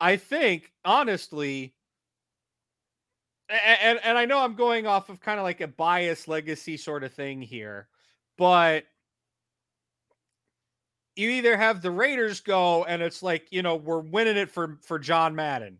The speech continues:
right? Or you got the Steelers going to the show and it's, "Hey, Roethlisberger is going out with a ring."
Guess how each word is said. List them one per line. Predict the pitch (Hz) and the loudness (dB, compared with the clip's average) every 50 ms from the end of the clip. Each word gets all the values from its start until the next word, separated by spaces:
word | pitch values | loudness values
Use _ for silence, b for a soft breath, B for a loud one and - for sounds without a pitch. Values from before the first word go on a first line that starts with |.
| _ _ - | _ _ -4
right? | 143 151 156 156 156 160 - _ _ _ _ _ | 0 2 4 4 2 2 -2 _ _ _ _ _
Or | - 233 247 269 262 240 220 208 190 185 180 175 175 175 _ _ _ - | 6 6 6 6 6 4 4 4 2 2 0 -2 -4 -6 _ _ _ -10
you | 180 190 | -8 -2
got | 180 208 196 190 | 0 2 0 0
the | - 156 | -2 -10
Steelers | - - - 277 294 311 294 254 220 202 170 - | -14 -10 -6 -4 -2 -2 0 2 0 0 0 0
going | - 196 190 185 175 170 | -2 0 0 0 -2 -4
to | 156 147 | -6 -12
the | 139 | -12
show | - - - 160 151 147 143 143 139 135 135 _ _ _ _ - | -12 -8 -4 -2 0 0 2 0 0 -2 -4 _ _ _ _ -2
and | 170 165 170 165 165 | 0 2 2 2 0
it's, | 160 156 151 - - - | -2 -4 -4 -6 -10 -2
"Hey, | - 202 226 220 202 190 175 165 160 151 - _ _ _ _ _ _ - | 2 4 4 4 4 2 2 0 -2 -6 -8 _ _ _ _ _ _ -12
Roethlisberger | 151 156 185 202 208 196 214 196 180 156 151 180 185 185 170 160 175 170 165 | -2 2 4 4 4 4 2 -6 -6 -6 -4 -4 -2 -2 -2 -4 -4 -4 -4
is | 165 151 | -4 -4
going | - 180 175 170 160 156 160 | -2 -2 0 0 0 0 2
out | 151 156 151 151 | 2 0 0 0
with | 151 143 - | -4 -8 -8
a | 139 | -10
ring." | 131 135 147 143 139 104 95 | -10 -6 -8 -8 -8 -8 -14